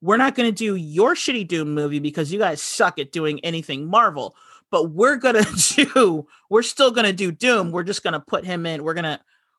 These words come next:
we're gonna start him in WandaVision." Maybe he comes back again in, um,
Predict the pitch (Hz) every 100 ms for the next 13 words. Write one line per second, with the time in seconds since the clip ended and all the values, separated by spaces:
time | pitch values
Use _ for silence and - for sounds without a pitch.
0 | - 185 180 - - 240 247 240 233 190
1 | 185 175 202 208 180 160 151 151 147 151
2 | _ _ _ _ _ - 185 208 220 208
3 | 226 - 214 196 165 185 185 180 147 170
4 | 170 165 165 156 - _ 160 156 151 147
5 | 143 143 127 - 147 139 131 123